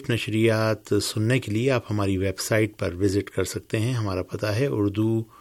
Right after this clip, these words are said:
ڈاٹ سحر ٹی وی ڈاٹ آئی آر۔ ویب سائٹ میں آپ ریڈیو کے آپشن کو کلک کریں، لائیو آپشن کو کلک کریں اور تازہ ترین خبریں اور دیگر معلوماتی پروگرام سماعت فرمائیں۔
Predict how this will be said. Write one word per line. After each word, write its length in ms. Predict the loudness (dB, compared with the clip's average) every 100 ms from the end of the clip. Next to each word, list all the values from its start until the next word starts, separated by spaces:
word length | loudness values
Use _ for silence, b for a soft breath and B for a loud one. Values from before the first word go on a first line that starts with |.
| B B B B -2
ڈاٹ 400 | 4 8 8 4
سحر 340 | -2 0 0
ٹی 200 | -2 -2
وی 200 | 0 0
ڈاٹ 300 | 0 0 0
آئی 240 | -4 -4 -6
آر۔ 160 | -10 -12 -20 _ _ -10 -2
ویب 160 | -2 2
سائٹ 360 | 4 4 4
میں 120 | 0
آپ 200 | 0 -2
ریڈیو 340 | -2 -2 0 -2
کے 160 | -4
آپشن 320 | -6 -4 -6 -6
کو 100 | -6
کلک 300 | -4 -4 0
کریں، 240 | 2 0 -4 B B B B B -8
لائیو 360 | 0 2 2 -2
آپشن 280 | -4 -4 -2
کو 120 | -4
کلک 320 | -2 0 0
کریں 220 | 0 0
اور 120 | 0 0
تازہ 300 | -2 -2 -2
ترین 360 | -4 -6 -6
خبریں 380 | -4 -2 0 0
اور 120 | 0
دیگر 340 | 0 0 0 -2
معلوماتی 640 | -4 -6 -6 -6 -4 -6
پروگرام 500 | -4 -4 -2 -4 -4
سماعت 480 | -8 -8 -10 -12 -10
فرمائیں۔ 360 | -8 -6 -8